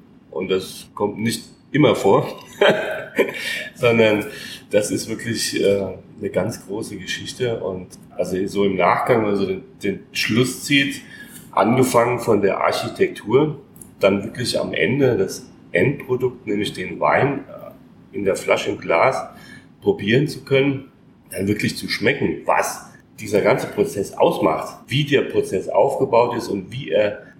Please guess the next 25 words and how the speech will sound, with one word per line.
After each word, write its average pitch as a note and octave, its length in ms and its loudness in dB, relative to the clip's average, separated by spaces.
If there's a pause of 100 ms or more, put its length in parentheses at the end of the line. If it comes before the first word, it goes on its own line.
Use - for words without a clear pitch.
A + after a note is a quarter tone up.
(120)
der - 140 -2
Traube B2 680 2
sozusagen F#2+ 800 -2
dient, C#3+ 440 0
um B2+ 260 4
diesen, A#2+ 600 0
diese G#2+ 300 -4
Weine G#2 300 4
zu - 160 -8
produzieren, A#2 680 -4
dass G#2 180 -6
dann F#2+ 140 0
wirklich G#2+ 380 -6
am D#2+ 160 -4
Ende, G2+ 420 -4 (1000)
ja, F#2 180 2
das A#2+ 180 -2
Terroir, F2 500 2
die G#2 60 -6
Frucht, - 440 -2 (240)
einfach - 380 -2
die G2+ 120 -14
Beere A#2 520 2
wirklich - 460 -4
im - 60 -18